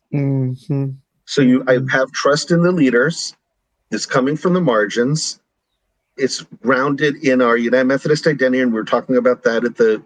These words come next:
Speaker 2: the first episode, is how important I think for both of us that identity is.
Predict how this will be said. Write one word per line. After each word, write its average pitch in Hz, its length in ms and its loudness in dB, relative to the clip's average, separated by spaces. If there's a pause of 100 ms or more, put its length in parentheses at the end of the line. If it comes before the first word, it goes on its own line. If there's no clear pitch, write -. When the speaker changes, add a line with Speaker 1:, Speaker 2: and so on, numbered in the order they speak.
Speaker 2:
the 107 80 -6
first 170 300 -2
episode, 107 540 0
is 107 180 -4
how 113 100 -2
important 110 500 -2 (420)
I 113 60 -2
think 131 180 0
for 110 120 -4
both 135 280 0
of 147 120 2
us 117 180 0
that 107 280 0
identity 127 640 0
is. 87 360 -2